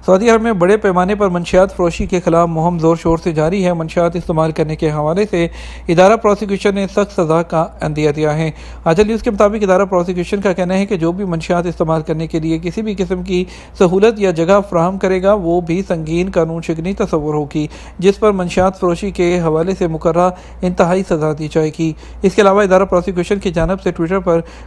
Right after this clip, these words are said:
कहा गया था कि मंशियात एक ऐसी लानत है जिससे मुआशरे के अमन को शदीद ख़तरात लाक होते हैं, जबकि मंशियात इस्तेमाल करने वालों की सेहत तबाह हो जाती है। इदारा प्रोसिक्यूशन का मजीद कहना था कि इंसदाद मंशियात कानून की शिक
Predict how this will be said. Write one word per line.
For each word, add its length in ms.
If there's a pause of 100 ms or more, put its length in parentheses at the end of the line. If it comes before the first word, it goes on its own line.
कहा 180
गया 160
था 140
कि 120
मंशियात 440
एक 120
ऐसी 220
लानत 320
है 100
जिससे 280
मुआशरे 360
के 100
अमन 200
को 160
शदीद 320
ख़तरात 460
लाक 220
होते 300
हैं, 220 (340)
जबकि 340
मंशियात 340
इस्तेमाल 400
करने 220
वालों 240
की 160
सेहत 380
तबाह 220
हो 140
जाती 320
है। 200 (380)
इदारा 260
प्रोसिक्यूशन 540
का 80
मजीद 280
कहना 220
था 120
कि 100
इंसदाद 400
मंशियात 420
कानून 320
की 140
शिक 200